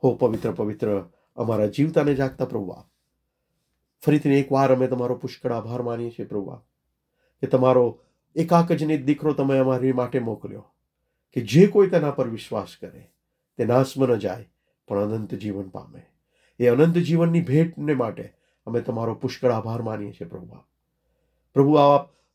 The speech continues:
તમે જ્યારે અમે પાપી હતા ત્યારે, અ, અમારી માટે તમારો જીવ આપ્યો અને તેની માટે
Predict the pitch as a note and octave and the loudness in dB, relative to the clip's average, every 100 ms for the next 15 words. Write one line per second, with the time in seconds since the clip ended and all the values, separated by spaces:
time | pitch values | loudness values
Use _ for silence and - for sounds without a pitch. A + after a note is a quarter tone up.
0 | _ D#3+ F3 F#3 - - _ _ _ _ | _ 8 10 8 6 -6 _ _ _ _
1 | _ _ _ G#2 C3+ D#3 F#3+ F#3+ E3 D3+ | _ _ _ -8 -2 4 6 6 6 4
2 | B2+ - _ _ - D#3+ E3+ E3+ A#2 G#2+ | 2 -2 _ _ -8 -4 -4 -4 -4 -6
3 | - - _ _ _ _ _ _ _ - | -10 -20 _ _ _ _ _ _ _ 0
4 | C3+ B2 G2 F2+ _ _ _ _ _ - | 4 4 2 -6 _ _ _ _ _ -6
5 | A#2+ A2 G#2+ - _ - B2+ C3+ C#3 C3 | -2 -2 -2 -6 _ -4 2 4 4 2
6 | C3 C3 - - _ _ _ _ - A2 | 0 -2 -8 -10 _ _ _ _ -6 -4
7 | G#2+ G#2+ G#2 - _ - A2 - A2+ - | -2 -4 -6 -10 _ -18 -12 -6 -4 -4
8 | - F2 - _ _ _ _ _ _ _ | -8 -20 -20 _ _ _ _ _ _ _
9 | _ _ _ _ _ _ _ _ _ _ | _ _ _ _ _ _ _ _ _ _
10 | _ - A2 - C#3 D#3+ C#3 G2+ G2+ - | _ -6 -4 2 2 4 2 0 -8 -14